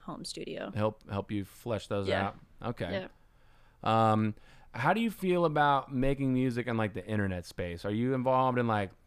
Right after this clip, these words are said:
Speaker 2: TikTok snippets or performing songs, like, just on the internet, like, in that kind of space? 'Cause I'll go on Instagram and just record stories if I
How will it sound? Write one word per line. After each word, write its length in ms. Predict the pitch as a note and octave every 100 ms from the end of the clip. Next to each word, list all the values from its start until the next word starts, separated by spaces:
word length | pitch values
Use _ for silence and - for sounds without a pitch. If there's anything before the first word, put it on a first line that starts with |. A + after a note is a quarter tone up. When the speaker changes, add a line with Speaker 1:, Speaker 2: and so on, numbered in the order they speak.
| - - _ - -
Speaker 2:
TikTok 520 | - A#2+ - A#2+ A2+ -
snippets 680 | - A#2 A2+ A#2 A2+ G#2+
or 60 | G#2
performing 480 | G#2 - A2+ A2 G#2
songs, 520 | - A2 A2 G#2+ G#2
like, 180 | G#2 F#2
just 160 | G2
on 140 | A2 G#2
the 80 | G#2
internet, 420 | G#2 G2+ G#2 G#2+
like, 180 | G2+ G2
in 120 | A2+
that 200 | G#2 G#2 -
kind 220 | G#2+ G#2
of 80 | F#2+
space? 420 | - G#2 G#2 -
'Cause 180 | A2+ A2
I'll 200 | D3 G#3
go 160 | F3+ D#3+
on 280 | C3+ B2
Instagram 500 | B2+ A2+ A#2 A#2 A2+
and 80 | G#2+
just 220 | G#2 G2 - - -
record 360 | A#2 B2 A#2
stories 460 | - A#2+ A2+ A2+ A2
if 120 | G#2+
I 140 | G#2+